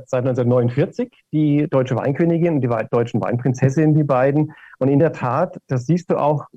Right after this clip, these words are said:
wenn du einfach mal guckst in, in Facebook oder Instagram, was für eine Reichweite die, die jungen Frauen haben, das ist schon Wahnsinn. Und, äh, das war ja früher so ein bisschen, hm,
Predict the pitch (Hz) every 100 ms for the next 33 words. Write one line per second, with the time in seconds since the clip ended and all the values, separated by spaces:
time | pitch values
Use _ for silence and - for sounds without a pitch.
0 | - 127 135 139 147 160 151 - 180 -
1 | - 135 139 123 139 147 147 147 131 135
2 | 165 160 131 123 120 123 123 131 123 113
3 | 156 202 131 110 113 101 107 104 117 -
4 | 113 113 107 - 104 110 110 120 117 139
5 | 127 127 120 104 117 107 95 - - -
6 | - - 120 120 120 113 113 113 120 -
7 | 117 139 123 - 127 147 117 120 107 131
8 | - 131 123 120 113 107 104